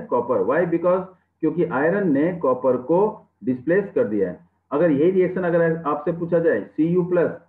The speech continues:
एफ ई एस ओ फोर, तो क्या होगा? Reaction होगा? No reaction will take place। इसमें कोई reaction नहीं होगा। क्यों नहीं होगा? क्योंकि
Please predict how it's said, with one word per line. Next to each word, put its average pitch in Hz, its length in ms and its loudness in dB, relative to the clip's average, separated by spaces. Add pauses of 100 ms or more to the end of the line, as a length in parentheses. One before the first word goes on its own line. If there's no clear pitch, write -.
एफ 165 280 -2
ई 170 120 4 (440)
एस 143 220 -2
ओ 143 100 2
फोर, 120 320 -2 (120)
तो 123 80 -4
क्या 160 200 0
होगा? 165 220 2 (340)
Reaction 135 340 0
होगा? 175 320 0
No 135 280 2
reaction 151 440 2
will 143 200 2
take 120 220 -2
place। 98 200 -2 (480)
इसमें 131 260 -2
कोई 131 180 0
reaction 135 460 -2 (140)
नहीं 147 240 2
होगा। 127 220 0 (200)
क्यों 165 140 2
नहीं 180 140 0
होगा? 180 200 2 (340)
क्योंकि 156 260 0